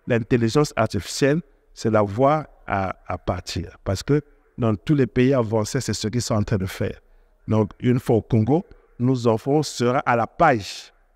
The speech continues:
mondiale du développement. Et ces enfants-là, à la sortie d'ici, ils pourront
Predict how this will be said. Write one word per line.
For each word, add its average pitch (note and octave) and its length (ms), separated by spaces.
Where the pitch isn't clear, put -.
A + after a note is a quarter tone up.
mondiale G#2+ 520
du G#2+ 80
développement. G#2 720
Et C#3 280
ces A#2+ 280
enfants-là, C#3+ 340
à B2+ 120
la A2+ 120
sortie A#2+ 380
d'ici, E3+ 460
ils C3 120
pourront C3+ 500